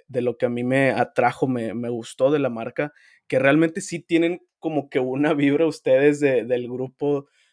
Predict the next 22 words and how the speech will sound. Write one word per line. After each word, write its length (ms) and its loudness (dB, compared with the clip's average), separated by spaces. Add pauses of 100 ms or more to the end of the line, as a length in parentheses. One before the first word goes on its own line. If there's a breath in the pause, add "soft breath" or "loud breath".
(100)
de, 480 -2
porque 340 -2
fíjate 380 0
que 80 -2
el 80 4
año 200 0
pasado 680 0
en 220 -10
el, 420 -10
en 160 -8
Denver, 460 4 (100)
en 180 -8
el 160 -6
J 160 -6
B 200 4
F, 120 4
fue 120 -4
mi 80 -8
primer 280 -10
J 140 -12 (100)
B 180 -4
F, 80 -10